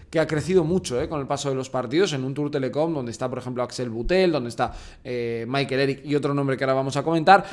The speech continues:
pero Tyreek Jones, dos cero seis, eh, veintiséis años, ex de la Universidad de Xavier, que acabó, bueno, su ciclo universitario, su universitario en el año dos mil veinte,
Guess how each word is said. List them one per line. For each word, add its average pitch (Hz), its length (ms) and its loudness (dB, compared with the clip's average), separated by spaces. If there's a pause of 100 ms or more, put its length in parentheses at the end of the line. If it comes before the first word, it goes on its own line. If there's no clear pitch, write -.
pero 226 200 12
Tyreek 180 320 8
Jones, 175 260 4
dos 156 180 2
cero 139 160 0
seis, 147 360 4 (200)
eh, 123 280 -2
veintiséis 135 480 -2
años, 139 280 -4
ex 120 160 -6
de 131 60 -2
la 127 60 -2
Universidad 123 360 -4
de 123 80 -4
Xavier, 147 540 4 (220)
que 135 60 -8
acabó, 127 320 -2
bueno, 120 220 -4
su 120 160 -10
ciclo 123 220 -6
universitario, 123 600 -8
su - 180 -6
universitario 143 600 -2
en 131 60 -2
el 131 40 0
año 127 140 -2
dos 127 140 -4
mil 151 140 2
veinte, 170 440 2